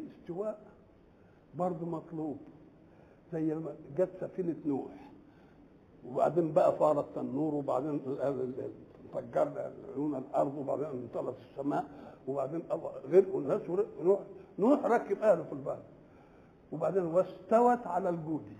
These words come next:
بقت هي والجودي إيه؟ والجودي ده جبل. يعني علت عن مستوى الإيه؟ يبقى الاستواء مطلوب. خلاص. ها. فيه استواء برضه مطلوب. سواء السبيل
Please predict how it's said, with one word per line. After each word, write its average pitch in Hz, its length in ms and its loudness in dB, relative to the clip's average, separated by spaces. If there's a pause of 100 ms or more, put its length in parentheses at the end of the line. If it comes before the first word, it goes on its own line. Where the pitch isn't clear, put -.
(960)
بقت 170 180 0 (100)
هي 180 160 8
والجودي 147 520 2
إيه؟ 160 260 6 (760)
والجودي 180 360 8
ده 190 180 10
جبل. 170 260 6 (920)
يعني 160 260 2
علت 190 400 10
عن 151 240 2
مستوى 170 380 4
الإيه؟ 170 340 2 (600)
يبقى 123 180 -10
الاستواء 131 520 -4
مطلوب. 165 420 -4 (920)
خلاص. 107 160 -12 (240)
ها. - 180 -10 (720)
فيه 226 280 6 (100)
استواء 214 360 -6 (120)
برضه 185 260 -8
مطلوب. 208 420 -8 (680)
سواء 185 320 8
السبيل 175 520 0